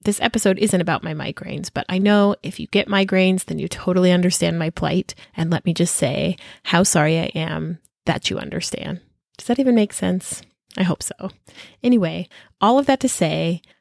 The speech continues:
I hope that this migraine doesn't affect my delivery of this episode today or my ability to still come through with as much enthusiasm and energy as I normally would, because today's topic is something I am really excited to dive into.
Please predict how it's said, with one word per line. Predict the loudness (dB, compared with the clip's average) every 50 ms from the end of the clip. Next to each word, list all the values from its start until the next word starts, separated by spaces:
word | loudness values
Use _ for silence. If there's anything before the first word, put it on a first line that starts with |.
| _ _
I | 0 2
hope | 2 2 2 2
that | 0 -2 0
this | 0 0 2
migraine | 2 2 4 4 4 4 4 2 2
doesn't | 2 0 2 2 2
affect | 2 2 0 -2 -2 -2 0 0
my | 0 2
delivery | 2 2 0 0 0 0 0 2 2
of | 0 0 -2
this | -4 -6 -4
episode | -6 -6 -4 -4 0 2 0 0 2
today | 0 0 2 4 4 4 4 4 2 2
or | 0 0 -2
my | -2 -2 -2
ability | -2 0 0 0 0 2 0 0 0
to | 0
still | 0 0 0 -2 0
come | 0 0 0 0 0
through | 0 0 2 2 4 4 4 4
with | 4 2 0 -2
as | -2 -2
much | 0 0 0 0 0 0
enthusiasm | 0 -2 -2 -2 -4 -4 -2 -2 0 0 0 2 2 2 2
and | 2 0 -2
energy | -2 0 0 0 2 2 4 4 4 4
as | 2 0 -2
I | -4
normally | -4 -4 -2 0 2 2 2 2
would, | 2 2 2 4 2 2 0 -2
because | -2 -2 -2 -2 -2 -2 -2
today's | -4 -6 -4 0 2 2 2 2 0 -2
topic | -2 -2 -2 0 2 2 2 2 2
is | 0 0
something | 2 2 0 2 2 2 0 0 0 -2 -4
I | -2 -2 0
am | 0 -2 -2 -2 -2 -2 0 2
really | 2 4 4 4 2
excited | 2 2 0 0 0 2 0 -2 -2
to | -2 -4
dive | -2 -2 -4 -4 -8
into. | -10 -12 -12 -14 -14